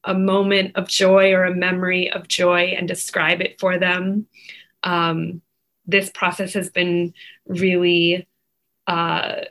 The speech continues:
healing <laughs> and, and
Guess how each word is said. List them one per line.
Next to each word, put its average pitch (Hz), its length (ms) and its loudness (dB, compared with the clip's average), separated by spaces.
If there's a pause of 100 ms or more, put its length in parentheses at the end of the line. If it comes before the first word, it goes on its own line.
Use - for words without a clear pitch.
(140)
healing 262 720 6 (340)
<laughs> - 300 -10
and, 220 340 4 (800)
and 208 480 4